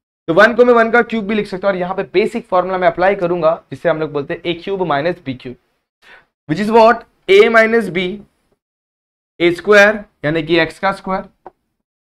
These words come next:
my-, प्लस ए बी यानी कि वन into x यानी कि x हो जाएगा और वन का स्क्वायर यानी कि वन। इसको इक्वेट करूंगा ज़ीरो के साथ तो x minus one equal to zero हो जाएगा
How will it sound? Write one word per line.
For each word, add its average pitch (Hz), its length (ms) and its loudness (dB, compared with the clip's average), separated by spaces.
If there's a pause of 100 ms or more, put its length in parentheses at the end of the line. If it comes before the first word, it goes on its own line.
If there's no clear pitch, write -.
(420)
my-, 160 220 2
प्लस 214 400 2
ए 185 120 8
बी 190 240 -2
यानी 165 140 -2
कि 170 80 -4
वन 170 220 -2
into 170 240 -2
x 185 220 -6
यानी 143 160 -4
कि 143 180 -4
x 151 100 -12
हो 165 60 -6
जाएगा 156 240 -6
और 143 160 -6
वन 151 200 -4
का 170 140 -4
स्क्वायर 160 240 -8
यानी 139 140 -6
कि 143 80 -10
वन। 120 180 -12 (960)
इसको - 160 2
इक्वेट 208 360 4
करूंगा 233 220 0
ज़ीरो 214 180 0
के 220 120 4
साथ 220 160 4
तो 220 120 -2
x 196 200 -2
minus 208 280 0
one 202 200 0
equal 196 200 0
to 202 100 0
zero 185 220 4
हो 190 100 6
जाएगा 160 360 0